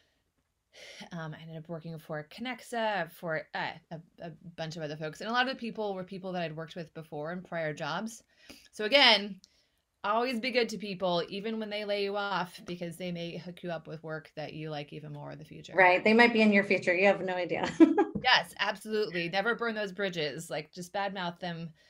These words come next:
Speaker 1: behind, way, way, way behind their backs and way
Speaker 2: Yeah,
Speaker 1: behind
Speaker 2: behind their
Speaker 1: their
Speaker 2: backs so they can't hear
Speaker 1: Yep.
Speaker 2: it. Right.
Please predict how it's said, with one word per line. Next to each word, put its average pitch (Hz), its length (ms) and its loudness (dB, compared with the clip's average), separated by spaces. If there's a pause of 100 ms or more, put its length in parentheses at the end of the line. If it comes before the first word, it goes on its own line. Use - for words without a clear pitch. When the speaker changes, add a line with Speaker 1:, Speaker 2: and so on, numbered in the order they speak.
(320)
Speaker 1:
behind, 175 640 -4
way, 175 260 -2
way, 170 360 -6
way 165 200 -4
behind 160 320 -6
their 151 80 -4
backs 147 360 -2
and 151 100 -8
way 151 160 -2
Speaker 2:
Yeah, 185 200 6
Speaker 1:
behind 170 40 0
Speaker 2:
behind 185 220 4
their 170 80 4
Speaker 1:
their - 20 -2
Speaker 2:
backs 143 240 -4
so 180 80 -4
they 175 100 6
can't 160 300 -4
hear - 180 -8
Speaker 1:
Yep. - 180 -8
Speaker 2:
it. - 0 -
Right. - 240 -14